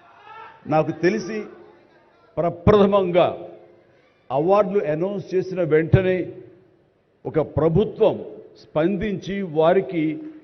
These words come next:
ఈ రకంగా సన్మానం చెయ్యాలి అనే భావం రావటం అన్నది బహుశా ఎప్పుడు జరగలేదు. ఇదే మొట్టమొదటిసారి జరిగింది. దానికి ప్రధానమైన కారణం యువకులు, డైనమిక్ లీడర్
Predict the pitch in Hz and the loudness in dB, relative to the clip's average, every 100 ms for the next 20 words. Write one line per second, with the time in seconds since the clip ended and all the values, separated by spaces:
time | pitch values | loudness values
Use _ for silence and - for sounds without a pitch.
0 | - 123 151 151 190 190 190 - 147 180 | -18 -2 0 0 -2 -2 -2 -2 -2 -2
1 | 196 202 185 160 170 190 196 190 180 180 | 0 -2 -2 -2 2 6 6 6 4 2
2 | 139 110 135 170 214 214 175 170 175 170 | 0 -4 0 2 4 4 4 2 2 2
3 | 160 170 156 135 - - - - 139 202 | 0 2 0 -2 -8 -16 -16 -4 6 10
4 | 214 214 180 - - - - 151 160 214 | 10 8 6 2 -8 -14 -6 -4 2 2
5 | 151 147 165 196 185 170 175 156 - - | 2 2 4 6 4 4 2 0 -8 -14
6 | - 151 196 214 180 - 190 202 175 185 | -8 4 8 8 6 0 -2 -2 0 -2
7 | 135 151 160 151 113 98 - - - _ | 2 2 2 2 0 -8 -12 -20 -20 _
8 | _ _ _ 120 165 170 156 156 165 - | _ _ _ 2 4 4 2 0 -2 -8
9 | - - 127 143 185 208 220 214 190 - | -18 -10 -8 0 4 4 4 2 2 0
10 | 147 165 156 117 - - 117 147 180 185 | 2 2 2 -2 -8 -14 -4 -2 0 0
11 | 185 185 139 147 170 170 165 156 135 160 | 2 0 0 0 0 2 0 0 2 2
12 | 175 175 180 | 4 6 4